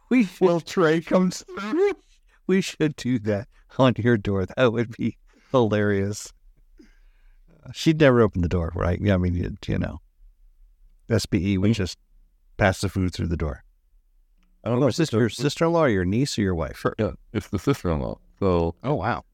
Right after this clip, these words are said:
Speaker 2: Pierogies are flat. They go right through the slot.
Speaker 1: Yeah, even under the door.
Speaker 2: Just saying.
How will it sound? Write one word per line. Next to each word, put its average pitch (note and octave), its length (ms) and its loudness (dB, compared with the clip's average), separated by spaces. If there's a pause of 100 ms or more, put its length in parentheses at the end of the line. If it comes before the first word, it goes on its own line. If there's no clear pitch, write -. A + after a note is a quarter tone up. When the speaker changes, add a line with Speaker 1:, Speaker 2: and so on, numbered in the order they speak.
Speaker 2:
Pierogies E3+ 540 2
are D#3 100 2
flat. D3+ 440 0
They B2 120 0
go C3 200 0
right C3 200 2
through C3+ 200 -2
the A#2 80 -8
slot. A2 420 0 (300)
Speaker 1:
Yeah, B2 140 -4 (360)
even A2 260 2
under D3+ 220 2
the D#2+ 100 -4
door. C2+ 180 -8 (920)
Speaker 2:
Just - 200 -2
saying. E3 420 4